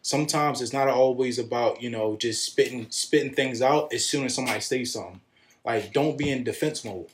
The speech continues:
Sometimes be an ear, listen. And that's what I really been doing to a lot of people. You know, it don't, it doesn't matter if, you know, come back, if you come back a couple minutes later, a couple hours later. But the thing is, like, we're all getting older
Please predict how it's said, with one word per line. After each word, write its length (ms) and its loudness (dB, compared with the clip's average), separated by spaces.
Sometimes 760 0
be 280 6
an 120 4
ear, 340 0
listen. 540 2
And 160 -4
that's 200 0
what 120 4
I 60 2
really 220 2
been 200 -6
doing 300 0
to 100 -6
a 20 -2
lot 180 0
of 80 -8
people. 280 -10
You 120 -8
know, 140 0
it 120 -2
don't, 280 0
it 140 -2
doesn't 280 6
matter 280 2
if, 160 -4
you 60 -4
know, 120 0
come 240 -8
back, 180 0
if 140 -6
you 60 -8
come 180 -4
back 160 0
a 60 -6
couple 280 -4
minutes 360 -4
later, 200 0
a 40 -4
couple 280 -2
hours 300 -2
later. 180 0
But 100 -6
the 60 -10
thing 240 -4
is, 240 -2
like, 220 -4
we're 180 0
all 220 2
getting 220 -4
older 340 -4